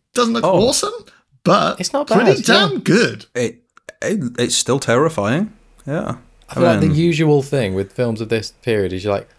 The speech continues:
Speaker 3: "Oh, the practical effects are great, but the C G I really lets it
Speaker 1: Hmm.
Speaker 3: down." Not in this case.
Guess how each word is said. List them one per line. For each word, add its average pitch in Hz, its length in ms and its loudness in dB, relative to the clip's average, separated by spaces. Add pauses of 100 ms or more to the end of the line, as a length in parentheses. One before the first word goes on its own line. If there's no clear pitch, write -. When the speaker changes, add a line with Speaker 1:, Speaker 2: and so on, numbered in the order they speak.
(120)
Speaker 3:
"Oh, 151 120 -2
the 139 100 -2
practical 139 360 -4
effects 107 280 -8
are 98 40 -12
great, 92 300 -6
but 107 120 -8
the 120 80 -6
C 131 220 -4
G 120 140 -4
I 120 80 0
really 113 340 0
lets 110 260 -4
it 160 60 -2
Speaker 1:
Hmm. 135 40 -2
Speaker 3:
down." 113 380 -4 (440)
Not 156 200 -2
in 151 80 0
this 156 120 0
case. 95 360 -6